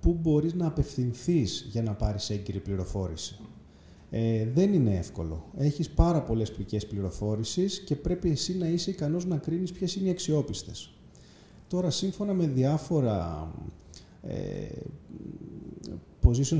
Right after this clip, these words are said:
statement που προέρχονται από τη Διεθνή Ολυμπιακή Επιτροπή, από τη Διεθνή Ομοσπονδία Παγκόσμιου Στίβου κτλ,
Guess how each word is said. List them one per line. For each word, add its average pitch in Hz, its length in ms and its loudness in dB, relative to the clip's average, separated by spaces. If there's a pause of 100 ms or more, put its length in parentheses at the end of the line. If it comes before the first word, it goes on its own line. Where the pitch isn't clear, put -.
(100)
statement 139 320 4
που - 100 2
προέρχονται 135 420 6
από 120 140 0
τη 113 100 0
Διεθνή 104 300 0
Ολυμπιακή 120 400 2
Επιτροπή, 123 1040 0
από 110 180 -2
τη 107 140 -2
Διεθνή 98 440 -2
Ομοσπονδία 110 680 0
Παγκόσμιου 98 460 -2
Στίβου 131 440 0
κτλ, 92 500 -4